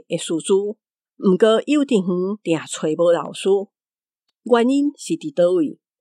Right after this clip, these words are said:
按照二零一零年教育部的统计资料来看，逐冬全台湾幼儿教育甲幼儿保育的毕业生有四千外人，完全超过台湾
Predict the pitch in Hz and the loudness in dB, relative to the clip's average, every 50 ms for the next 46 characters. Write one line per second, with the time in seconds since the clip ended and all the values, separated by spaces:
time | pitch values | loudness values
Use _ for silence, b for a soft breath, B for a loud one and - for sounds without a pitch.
0 | _ _ _ _ - 214 202 196 - 233 190 175 147 - - 170 170 180 180 165 | _ _ _ _ -4 -2 -2 0 0 2 2 2 0 -2 -6 -12 -10 -8 -8 -8
1 | 156 - - 196 170 165 147 - - _ 240 240 - - - 285 233 208 185 170 | -8 -6 -2 -2 0 0 -2 -4 -6 _ -6 -6 -6 -2 0 0 2 2 2 2
2 | 165 160 165 170 180 202 _ _ - 311 269 226 208 170 151 - - 185 175 175 | 2 2 2 0 -4 -8 _ _ 2 4 4 6 4 4 2 2 2 4 4 4
3 | - - - 180 - - - - 226 220 233 240 226 - 190 165 123 147 - - | 4 2 -2 -4 -4 -6 -4 -2 -2 0 0 -2 -4 -2 -2 -2 -2 -4 -4 -4
4 | 175 170 165 160 165 156 156 156 143 139 151 151 - - 156 - - - - _ | -4 -2 0 0 0 0 0 -2 -2 -4 -6 -8 -8 -8 -8 -8 -8 -12 -18 _
5 | _ _ _ _ _ _ _ - 185 - _ - 240 262 277 285 311 311 - 240 | _ _ _ _ _ _ _ -8 -8 -6 _ -2 -2 0 0 -2 -4 -2 -2 0
6 | 214 214 208 220 214 208 226 208 208 214 208 196 180 175 180 190 - - 254 285 | 0 0 0 -2 -4 -2 -2 -2 0 0 2 2 2 2 0 -2 -4 -2 0 2
7 | 262 226 175 170 180 165 165 - - 247 233 214 196 139 175 170 - - _ _ | 2 2 0 -2 -6 -14 -6 -2 0 2 2 2 0 0 0 0 -2 -2 _ _
8 | - 226 - _ _ _ _ - 254 254 208 175 160 - 165 160 170 - - - | -6 -6 -6 _ _ _ _ 0 0 2 2 0 -2 -4 -6 -8 -8 -10 0 2
9 | 226 214 214 220 214 - - 190 180 147 - - 175 165 - _ - 240 175 143 | 4 4 6 6 4 4 2 0 -2 0 0 -2 -4 -4 -4 _ -4 -2 -2 0
10 | 147 165 143 - - - 220 214 220 226 233 233 180 160 143 143 - - - 262 | 0 -2 -2 -4 -6 -4 -4 -4 -4 -4 -6 -6 -4 -6 -6 -6 -8 -8 -4 -4
11 | 240 196 160 - - 185 165 165 165 160 151 - 69 - - - - - - - | -4 -4 -4 -4 -2 -2 -2 -2 -2 -2 -2 -2 -4 -6 -8 -10 -12 -14 -14 -16
12 | - _ _ _ _ _ _ _ _ _ _ _ _ - 202 202 208 202 202 - | -18 _ _ _ _ _ _ _ _ _ _ _ _ -2 0 0 0 0 0 -2
13 | 185 185 196 - 190 185 175 180 - - 233 220 185 165 - 190 175 175 180 180 | -2 -2 -2 -4 -2 -2 -2 0 2 4 4 4 2 0 -4 -4 -2 -2 0 0
14 | 175 156 143 151 | 0 0 0 -2